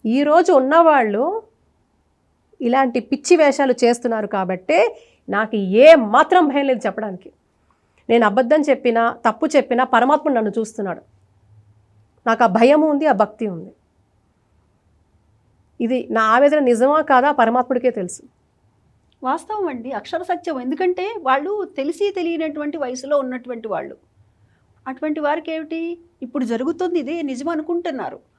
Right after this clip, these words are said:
Speaker 2: అనుకొని ఇది వాస్తవం కాదు, ఇది వాస్తవం అనేటటువంటి బేరీ చేసుకునేటటువంటి
Speaker 1: పరిజ్ఞానం లేదు.
Speaker 2: పరిపక్వత వారికి ఉందా?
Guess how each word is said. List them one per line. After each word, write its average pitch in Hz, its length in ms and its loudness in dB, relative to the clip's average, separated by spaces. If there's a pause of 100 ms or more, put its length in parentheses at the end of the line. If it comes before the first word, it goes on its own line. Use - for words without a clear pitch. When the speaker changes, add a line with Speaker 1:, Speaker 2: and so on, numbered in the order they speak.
(240)
Speaker 2:
అనుకొని 294 400 -8 (220)
ఇది 269 100 -8
వాస్తవం 247 560 -6
కాదు, 262 440 -4
ఇది 247 140 -10
వాస్తవం 233 500 -8
అనేటటువంటి 247 680 -12
బేరీ 233 320 -8
చేసుకునేటటువంటి 254 960 -8 (580)
Speaker 1:
పరిజ్ఞానం 240 420 2
లేదు. - 220 0
Speaker 2:
పరిపక్వత 339 460 -2
వారికి 277 320 0
ఉందా? 269 400 -2